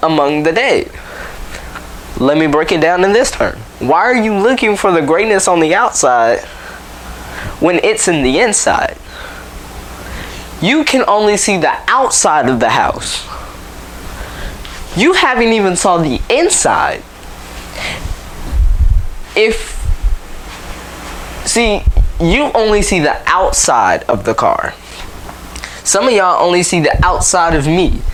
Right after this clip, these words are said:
Like, a lot of people don't really see the inside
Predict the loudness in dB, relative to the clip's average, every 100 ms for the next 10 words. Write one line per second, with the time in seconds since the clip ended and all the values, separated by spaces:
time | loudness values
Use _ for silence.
0 | -4 0 2 2 2 0 2 4 2 0
1 | 0 2 2 2 2 2 -2 0 0 2
2 | -2 -2 0 2 2 0 -2 0 0 0
3 | 0 2 4 4 4 4 2 0